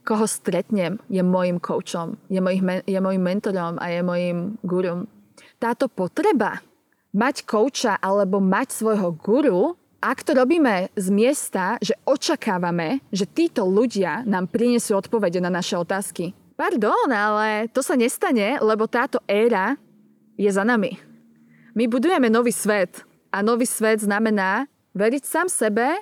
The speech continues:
a tým inšpirovať aj ostatných. A takisto to znamená,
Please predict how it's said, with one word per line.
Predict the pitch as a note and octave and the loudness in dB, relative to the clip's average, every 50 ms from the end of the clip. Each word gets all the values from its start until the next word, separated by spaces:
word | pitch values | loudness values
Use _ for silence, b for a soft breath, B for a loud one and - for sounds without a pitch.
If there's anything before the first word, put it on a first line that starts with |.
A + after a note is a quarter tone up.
| - _ _ _ _ _ _ _ | -8 _ _ _ _ _ _ _
a | - G3+ G3 G3 | -2 0 0 0
tým | G3+ - C4+ A#3+ A3 | 0 2 2 2 2
inšpirovať | A3 - - A#3+ A3+ G#3+ G#3 G3 | 2 0 0 0 0 2 2 2
aj | F#3 F3+ | 0 0
ostatných. | F#3 - - G#3+ - F#3 E3 E3 - - b b b b | 0 -2 -4 -4 -4 -4 -6 -6 -8 -12 b b b b
A | - D4 - | -4 -4 -4
takisto | - - C#4 D#4 D4+ A4+ - - E4+ | -4 -2 0 2 2 2 2 0 0
to | - C#4 | 0 0
znamená, | B3 - A3 G3 G3 C4 E4 A#3+ F#3+ E3+ F3 G3 C4+ | 0 0 0 0 2 2 2 2 2 2 0 0 -2